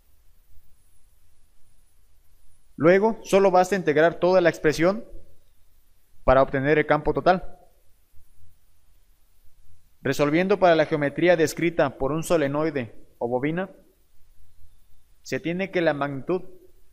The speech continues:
del campo magnético es igual a la permeabilidad del vacío, mu cero, por N, por la corriente que pasa por él, donde N es igual al número de vueltas de la bobina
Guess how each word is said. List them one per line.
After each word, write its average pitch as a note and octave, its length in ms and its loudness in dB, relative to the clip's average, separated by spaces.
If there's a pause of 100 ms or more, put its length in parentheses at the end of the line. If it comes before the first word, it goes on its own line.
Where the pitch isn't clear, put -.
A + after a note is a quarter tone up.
(160)
del C3+ 200 -2
campo E3 260 0
magnético D#3+ 720 -6 (580)
es D3+ 200 -6
igual D#3 360 2
a B2+ 60 -6
la C3 220 -2
permeabilidad C3+ 560 -2
del F3+ 100 0
vacío, F#3 460 -2 (280)
mu D3 160 -6
cero, F3 320 2 (1080)
por C3 160 2
N, F#3 340 -2 (280)
por B2 140 -2
la B2+ 100 2
corriente D#3 360 -2
que D#3 100 -4
pasa C#3 300 0
por C#3 140 2
él, E3+ 120 -4 (1160)
donde C#3 440 -2
N F3+ 540 -4 (920)
es D#3 200 -2
igual E3 260 4
al D#3+ 100 2
número F#3 320 2
de D#3 60 4
vueltas E3+ 540 0 (260)
de A#2+ 120 -2
la C3 80 2
bobina D3 500 -2